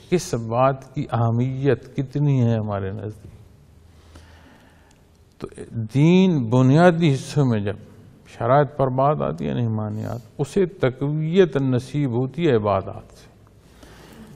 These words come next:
शराइत ईमान का मानना और मजबूत होना इबादत के मजबूत और रासिख होने का सबब बनता है कि इतना वो कैफियत रासिख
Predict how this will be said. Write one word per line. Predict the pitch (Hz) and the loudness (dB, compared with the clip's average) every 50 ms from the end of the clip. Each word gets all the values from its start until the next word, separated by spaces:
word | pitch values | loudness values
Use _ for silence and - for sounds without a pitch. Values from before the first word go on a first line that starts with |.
| - - - - - - | -20 -20 -18 -10 0 2
शराइत | 131 123 131 143 151 165 165 165 - | 4 6 6 6 6 4 2 2 2
ईमान | 196 190 175 165 151 147 143 143 151 165 170 180 180 165 | 4 4 4 4 4 4 4 4 6 6 4 4 2 0
का | 160 - 156 139 | 2 2 4 4
मानना | 131 123 117 110 117 117 127 139 151 156 160 165 | 4 4 4 4 4 2 2 0 0 0 2 2
और | 165 143 147 135 123 | 2 4 2 2 2
मजबूत | 120 123 123 117 107 113 127 151 175 175 170 165 - - | 2 2 2 2 2 0 0 2 2 2 2 0 0 0
होना | 127 127 135 147 156 160 151 - | 0 0 2 2 2 2 2 2
इबादत | 120 120 120 127 131 139 139 143 156 147 - - - 156 | 0 0 2 2 2 2 2 0 -4 -4 -6 -6 -2 0
के | 156 160 165 - | 0 2 0 -2
मजबूत | - - 123 123 127 123 117 113 113 113 123 147 160 165 - 139 | -4 -2 0 2 2 4 2 2 0 0 0 0 0 2 2 2
और | 127 113 117 127 | 2 4 4 4
रासिख | 139 139 - - 165 143 | 4 4 2 0 -4 -2
होने | - 123 120 120 123 127 123 | -2 -2 -2 0 0 -2 -2
का | 127 127 | -2 -2
सबब | 120 - 117 123 127 127 117 | -2 -2 -4 -4 -4 -2 -2
बनता | 120 120 120 110 - 123 123 123 | -2 -2 -2 0 0 2 2 2
है | 123 | 2
कि | 120 - - | 0 -4 -8
इतना | - 160 139 - - - 135 135 135 139 139 | -8 -8 -10 -6 -4 -2 0 0 2 2 2
वो | 135 120 123 123 113 | 2 0 0 -2 -2
कैफियत | - - - 113 - - 131 135 139 127 120 - | -2 -2 -2 -2 -2 -4 -4 -4 -4 -2 0 0
रासिख | 101 104 104 110 117 117 - - 175 | 2 4 4 4 2 0 -2 -2 -2